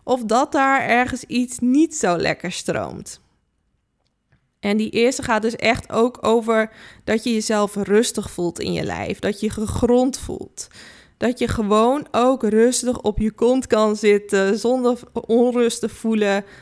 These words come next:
Gewoon rust te voelen in je lijf en je thuis te voelen. Daar gaat dat eerste chakra dus ook over.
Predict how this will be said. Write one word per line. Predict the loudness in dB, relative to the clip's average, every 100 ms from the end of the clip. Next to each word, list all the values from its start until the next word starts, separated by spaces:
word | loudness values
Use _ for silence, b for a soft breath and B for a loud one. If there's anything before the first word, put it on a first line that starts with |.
| B B
Gewoon | -8 0 2 2 2 2
rust | 4 2 2
te | -4
voelen | -4 -2 0
in | 0 0
je | 2
lijf | 2 2 2 2 -2
en | -4 -2
je | -2
thuis | 0 0 0 -2
te | -10
voelen. | -10 -8 -4 0
Daar | 0 2
gaat | 0 -2
dat | -2
eerste | 0 0 0 -4
chakra | -6 -6 -4 -6
dus | -6 -8
ook | -6 -6 -6
over. | -8 -8 -8 -10